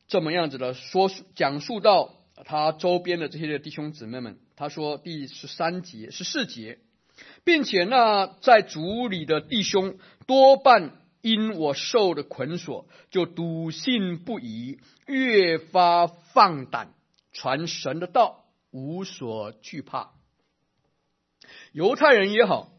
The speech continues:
<clears throat> 罗马人也好，把保罗捉拿起来，把保罗关在监牢的里面，毫无疑问的，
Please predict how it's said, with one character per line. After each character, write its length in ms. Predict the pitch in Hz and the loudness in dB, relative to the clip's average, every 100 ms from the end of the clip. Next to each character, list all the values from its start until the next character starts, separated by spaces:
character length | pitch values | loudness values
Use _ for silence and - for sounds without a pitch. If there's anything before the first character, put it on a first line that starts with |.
| - | -8
<clears throat> 80 | - | -8
罗 280 | 160 165 262 | -2 6 8
马 220 | 247 180 | 8 4
人 180 | 160 180 | 4 2
也 120 | 170 | 2
好， 260 | 170 107 - _ _ _ - | 0 -4 -10 _ _ _ 6
把 160 | 220 | 6
保 340 | 247 196 185 180 | 8 6 8 6
罗 240 | 185 202 | 4 0
捉 340 | 196 240 233 | 0 4 4
拿 240 | 220 165 175 | 4 2 0
起 180 | - 135 | -4 -10
来， 300 | 107 110 - - | -8 -8 -10 -2
把 140 | - 247 | 6 8
保 260 | 226 190 | 8 8
罗 160 | 190 202 | 6 2
关 380 | 196 233 233 220 | 6 6 6 2
在 240 | 220 190 | 2 2
监 400 | 190 233 226 220 | -2 0 0 2
牢 200 | 165 147 | -2 0
的 120 | 165 | -4
里 140 | 139 107 | -8 -8
面， 320 | 151 127 - _ _ _ - - | -8 -8 -12 _ _ _ -20 -14
毫 300 | - 247 311 | 4 8 8
无 260 | 269 247 233 | 6 -4 -6
疑 200 | 185 226 | -4 2
问 340 | 269 220 160 | 4 4 2
的， 180 | 131 | -8